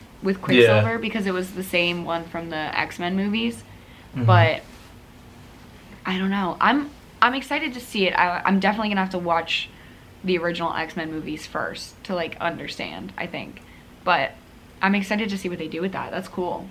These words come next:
Speaker 1: That's really cool.
Speaker 2: I think it's just that, you know, for so long he's played that role,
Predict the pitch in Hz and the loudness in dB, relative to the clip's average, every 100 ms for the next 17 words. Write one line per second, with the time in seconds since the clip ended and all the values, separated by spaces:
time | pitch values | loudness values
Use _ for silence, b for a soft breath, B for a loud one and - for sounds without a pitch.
0 | - 190 185 175 160 - 170 175 - - | -6 -4 -4 -6 -8 -8 -10 -12 -18 -20
1 | - - B B B B 156 - 214 240 | -20 -20 B B B B 2 4 4 2
2 | 233 190 - - 160 - - 135 123 107 | 0 0 2 6 6 4 0 6 8 8
3 | 104 - 127 123 107 104 110 - - - | 4 -4 -2 4 6 4 2 4 4 2
4 | - 175 151 143 135 139 131 113 104 113 | 6 8 10 8 8 8 6 4 2 4
5 | 110 107 123 117 110 107 110 113 101 95 | 2 6 6 6 6 4 6 6 6 4